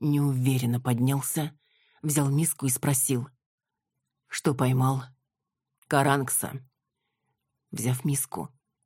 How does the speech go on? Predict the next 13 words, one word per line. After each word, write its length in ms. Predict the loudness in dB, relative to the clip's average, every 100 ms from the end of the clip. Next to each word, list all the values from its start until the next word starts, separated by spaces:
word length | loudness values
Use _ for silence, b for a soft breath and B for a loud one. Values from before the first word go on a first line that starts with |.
| _ _
пилот 360 | -2 0 0 -2
принялся 460 | 0 0 0 -2
есть 540 | -2 0 -2 -4 -10 -16 _ _ _ _
стоя. 600 | -12 -4 -2 0 -4 -10 b b b b b b b b
Голодная 500 | -2 2 2 2 2
Лори 300 | 2 2 2
жадно 400 | 0 0 0 -2
следила 460 | -4 -2 0 0 0
за 140 | -2
тем, 200 | -2 -2
как 320 | -2 -6 -4 -2
Майк 400 | 0 0 -4 -16 _ _ _ -2
подносит 720 | -2 2 0 0 -4 -10